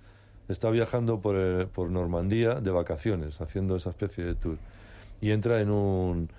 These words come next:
en un, en un hostal y se queda a, a cenar, se hospeda allí y se va a tomar una copa al bar después de cenar. Y de repente está, mira al espejo que tiene el bar detrás del mostrador.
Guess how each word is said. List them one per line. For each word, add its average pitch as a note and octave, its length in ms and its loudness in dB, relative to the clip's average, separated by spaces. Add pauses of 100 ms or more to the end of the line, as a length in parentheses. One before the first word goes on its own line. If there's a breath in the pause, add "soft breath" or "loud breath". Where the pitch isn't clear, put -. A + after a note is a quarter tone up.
(260 loud breath)
en G2 180 0
un, F#2+ 360 0
en F#2 140 -4
un F2 400 0
hostal B2+ 400 2 (380)
y G2 160 -8
se F#2 160 -6
queda G2 540 2 (360 loud breath)
a, F#2 520 2 (240)
a F#2+ 100 0
cenar, B2+ 600 0
se - 160 -8
hospeda G2+ 360 0
allí B2+ 260 2 (540 loud breath)
y C3+ 240 0
se G#2 140 -2
va G2+ 140 4
a G2+ 40 -6
tomar G#2 280 2
una G2+ 220 2
copa G2+ 400 2
al G2 100 2
bar A2 260 2
después F2+ 400 -4
de E2 140 -4
cenar. D2+ 320 -8 (600 loud breath)
Y G2+ 80 -2
de F#2 100 2
repente G#2 640 0
está, G2 480 0
mira G2+ 260 2
al G2+ 80 2
espejo C#3 400 0
que B2+ 120 -4
tiene E2+ 220 -4
el E2+ 80 -2
bar F2 260 0
detrás F2+ 420 -2
del F2+ 240 0
mostrador. G2 640 0